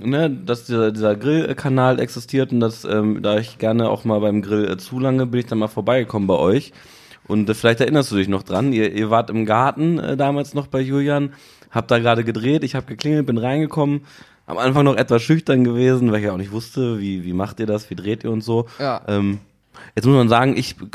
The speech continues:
Speaker 1: hab ja so ein bisschen so den, den Background auch, äh, aus, aus der Videogeschichte, weil
Speaker 2: Das ist, glaub ich, ganz wichtig an dieser Stelle.
Speaker 1: Genau, äh, vielleicht sollte man das erwähnen. Ich bin, äh, gelernter Kameramann, beziehungsweise Mediengestalter, Bild und Ton heißt das.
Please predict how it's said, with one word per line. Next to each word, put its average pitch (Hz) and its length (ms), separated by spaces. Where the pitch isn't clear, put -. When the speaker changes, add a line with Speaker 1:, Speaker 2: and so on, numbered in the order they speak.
Speaker 1:
hab 120 180
ja 117 100
so 110 100
ein 113 100
bisschen 110 300
so 107 80
den, 104 240
den 101 240
Background 101 480
auch, 87 340
äh, 85 200
aus, - 360
aus - 220
der 92 220
Videogeschichte, 98 800
weil 90 100
Speaker 2:
Das 143 220
ist, 165 160
glaub 147 240
ich, 147 100
ganz 139 300
wichtig 156 360
an 120 100
dieser 117 220
Stelle. 110 320
Speaker 1:
Genau, 110 500
äh, 95 220
vielleicht 104 280
sollte 113 240
man 113 100
das 113 120
erwähnen. 101 260
Ich - 120
bin, 120 280
äh, 104 160
gelernter 104 400
Kameramann, 110 500
beziehungsweise 107 480
Mediengestalter, 101 760
Bild 98 200
und 85 140
Ton 110 320
heißt 78 280
das. 117 300